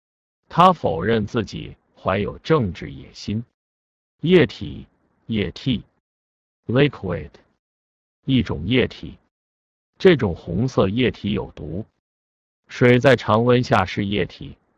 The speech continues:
零度以下就会变成固体。扩血液，血液，blood。一流，毅力。First rate。一流的服务，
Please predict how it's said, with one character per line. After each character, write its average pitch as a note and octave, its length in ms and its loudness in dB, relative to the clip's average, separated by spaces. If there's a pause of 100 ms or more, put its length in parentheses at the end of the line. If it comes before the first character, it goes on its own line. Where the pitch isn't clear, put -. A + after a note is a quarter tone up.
(340)
零 F3 240 4
度 G3 180 4
以 F2 200 -2
下 B2+ 260 2
就 G2+ 140 -4
会 G2+ 120 -4
变 G#2 240 -2
成 G#2+ 220 -8
固 B2+ 220 -2
体。 - 320 -16 (760)
扩 D#3 280 6
血 D#3 340 2
液， A#2 400 -2 (220)
血 F#2 320 -6
液， B1 320 -12 (500)
blood。 F#2+ 400 -2 (920)
一 B2 220 0
流， E2 400 -6 (540)
毅 B2 260 -4
力。 G#2+ 300 -6 (840)
First A#2+ 520 4
rate。 - 480 -8 (840)
一 D#3+ 220 0
流 B2 200 -2
的 A#2 120 0
服 - 200 -14
务， A#2+ 320 -6